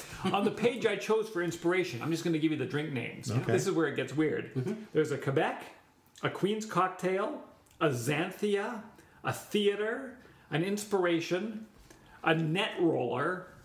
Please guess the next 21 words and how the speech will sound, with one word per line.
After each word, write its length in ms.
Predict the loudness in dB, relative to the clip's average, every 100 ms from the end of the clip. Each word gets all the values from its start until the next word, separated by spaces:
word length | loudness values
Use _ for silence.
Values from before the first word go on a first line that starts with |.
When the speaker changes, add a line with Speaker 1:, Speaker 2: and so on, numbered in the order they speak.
| -20 -20 -20 -20 -2
Speaker 1:
an 140 | 2
Exterminator, 920 | 2 0 2 2 2 0 2 4 2 0
a 120 | -4
Paradise, 800 | -4 0 2 2 2 2 2 0
a 120 | 0
Zaza, 720 | 0 2 4 2 2 2 2 2
and 100 | 0
a 60 | 0
Trinity. 600 | 0 0 0 -6 -8 -14 -20 -20 -14
Speaker 2:
Mm-hmm. 120 | -2 2
Speaker 1:
I 80 |
will 80 | 2
tell 220 | 2 0 2
you 100 | 4
right 220 | 4 2
now, 380 | 0 0 -2 -10 -20 -12 0
none 180 | 2 4
of 100 | 4
these 200 | 4 4
are 80 |
drinks. 520 | 0 0 0 -4 -8